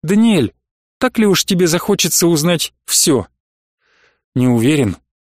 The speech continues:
И да, сейчас я отвезу тебя домой". "Значит, я осталась без золотой монетки?" "Увы, зато потом получишь их целых две. Но придётся постараться". "Хорошо, мой господин".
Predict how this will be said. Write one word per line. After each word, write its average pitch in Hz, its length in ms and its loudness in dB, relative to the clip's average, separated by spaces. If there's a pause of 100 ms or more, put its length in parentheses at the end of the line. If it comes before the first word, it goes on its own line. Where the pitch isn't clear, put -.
(420)
И 156 60 -4
да, 147 260 -2
сейчас 151 540 0
я 147 160 2
отвезу 147 400 0
тебя 139 220 -2
домой". 131 460 -2 (760)
"Значит, 185 640 -2 (360)
я 190 280 0
осталась 185 480 0
без 170 160 0
золотой 185 400 0
монетки?" 196 600 0 (760)
"Увы, 139 540 0 (360)
зато 170 300 -2
потом 185 360 -2
получишь 170 520 0
их 151 120 -2
целых 165 380 0
две. 143 300 -2 (420)
Но 160 220 -2
придётся 175 460 -2
постараться". 156 680 -2 (600)
"Хорошо, 180 520 -2
мой 156 160 -2
господин". 143 540 -2